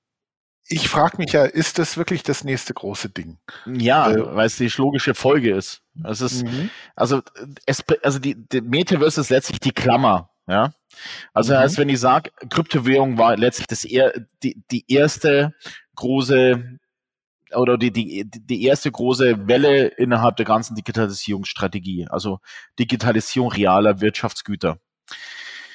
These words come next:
Speaker 2: Das zweite war, jetzt schafft man Produkte. Also auch eine Nike, Adidas hat ja schon die ersten N-F-T-Produkte entwickelt und ich kann mir quasi digitale Schuhe kaufen, ja. Äh, äh, nicht nur, ähm, aus, aus, aus Kunst, sondern auch in, in Games, äh, die was ich dann digital trage.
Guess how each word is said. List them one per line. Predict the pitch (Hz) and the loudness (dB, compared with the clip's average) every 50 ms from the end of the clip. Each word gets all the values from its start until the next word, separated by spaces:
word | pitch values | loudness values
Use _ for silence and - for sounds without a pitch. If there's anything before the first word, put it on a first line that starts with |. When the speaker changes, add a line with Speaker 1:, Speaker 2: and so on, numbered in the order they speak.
| - - - _ _ _ _ _ _ _ _ - _ _ _ | -20 -20 -20 _ _ _ _ _ _ _ _ -20 _ _ _
Speaker 2:
Das | - 127 - - | -6 -4 -2 2
zweite | 139 135 156 175 190 170 147 | 2 2 4 4 2 2 2
war, | 147 151 170 | 4 2 2
jetzt | 147 127 156 - - | 4 2 0 0 0
schafft | - 156 151 - - 156 | -2 -2 -2 -2 -2 -6
man | 143 139 | -6 -4
Produkte. | - - - - 156 - - - 131 98 87 - - - - - | -4 -6 -2 -2 -4 -4 0 0 2 2 2 0 -8 -20 -18 -12
Also | - - 101 107 113 90 | -8 -8 -4 -2 0 2
auch | - 98 110 113 | 2 2 2 2
eine | 123 113 113 107 | 0 0 0 0
Nike, | 107 107 107 123 139 - - | 2 4 4 4 2 2 2
Adidas | - 123 131 139 123 123 113 110 107 - - 110 | 2 2 2 2 2 4 4 4 2 0 -2 -2
hat | 123 120 120 | -2 0 0
ja | 113 | -2
schon | - - 123 | -2 -2 -2
die | 113 90 90 | -2 0 0
ersten | 107 113 - - | 0 0 -2 -4
N-F-T-Produkte | - 71 110 110 - - - - 117 - - 117 - - 101 - - 107 98 - | -4 -2 -2 -2 -2 -4 -8 -10 -10 -6 -6 -8 -6 -8 -10 -6 -4 -4 -4 -2
entwickelt | - 110 110 - - 127 - - 143 135 127 - - - | -4 -8 -8 -4 -4 -4 -2 0 -2 -2 -2 -4 -8 -12
und | - - 127 117 113 113 107 - - | -8 -4 -2 -2 -2 -2 -4 -8 -10
ich | - - 120 - | -8 -8 -8 -8
kann | - - - 123 131 | -6 -2 -2 -2 0
mir | 127 131 127 120 | 2 0 0 0
quasi | - - 127 117 120 117 - 127 120 110 - _ 107 _ - | 0 0 2 2 2 2 2 -2 -2 -2 -6 _ _ _ -4
digitale | 139 120 135 117 - 131 123 113 | -2 -2 -2 -6 -2 -2 0 0
Schuhe | 113 - - - 127 131 123 - | 0 -4 -2 0 0 0 0 0
kaufen, | - 107 90 87 87 - - 95 | 0 0 0 0 0 -4 -6 -2
ja. | 92 98 110 123 135 _ _ _ - - - - - - _ _ | 0 0 0 -2 -4 _ _ _ -20 -20 -18 -18 -18 -20 _ _
Äh, | - 110 113 113 110 110 90 120 120 117 | 2 4 4 6 6 6 4 4 4 4
äh, | |
nicht | 113 120 131 131 - - | 2 0 -2 -4 -4 -4
nur, | 135 127 123 120 120 117 110 - | 0 2 4 4 4 4 2 2
ähm, | 110 110 107 107 107 107 | 2 2 2 2 0 -4
aus, | - - 110 - - - - - | -2 -2 -2 -2 -4 -12 -10 -6
aus, | - 101 - - | -6 -6 -6 -6
aus | - - 98 - - | -10 -10 -10 -10 -8
Kunst, | - - 160 175 196 - - - - | -2 0 0 0 0 -2 -8 -4 -4
sondern | 127 117 117 117 113 | 0 0 0 2 2
auch | 107 107 113 113 - - | 4 4 4 2 0 -4
in, | - - 131 110 - | -6 -4 -4 -6 -4
in | 139 123 110 92 | -6 -8 -6 0
Games, | - 113 113 135 151 165 175 - - - | 2 4 4 4 2 0 -4 -8 -8 -8
äh, | - - 110 110 110 | -4 0 0 0 0
die | 110 113 123 117 110 | 0 -2 -4 0 2
was | 113 117 117 - | 4 2 2 0
ich | 123 - | -4 -2
dann | - 120 117 123 117 | 0 0 0 0 -2
digital | - 120 117 117 - - 117 110 113 104 | -6 -4 -6 -6 -2 0 0 0 0 0
trage. | - - 101 101 101 117 120 104 85 90 | -2 0 2 4 4 4 2 0 -2 -4